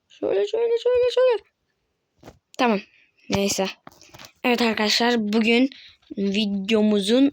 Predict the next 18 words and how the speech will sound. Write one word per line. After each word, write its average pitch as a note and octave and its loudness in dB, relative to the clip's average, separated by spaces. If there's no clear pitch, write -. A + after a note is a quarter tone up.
sonuna, G3 -6
bekleyin. - -8
Şimdi G3+ 2
videomuzun A3+ 0
sonuna A3+ 0
geldik. G3+ 0
Sağdan G#3 0
soldan A3 0
video G#3+ 0
çıkarsa - 0
izlemeyi G3+ -2
unutmayın. A3+ 0
Abone G#3+ 2
olun. C#4 4
Abone G3+ -4
olun. F4 0
Like G3+ -2
atın. G#4 2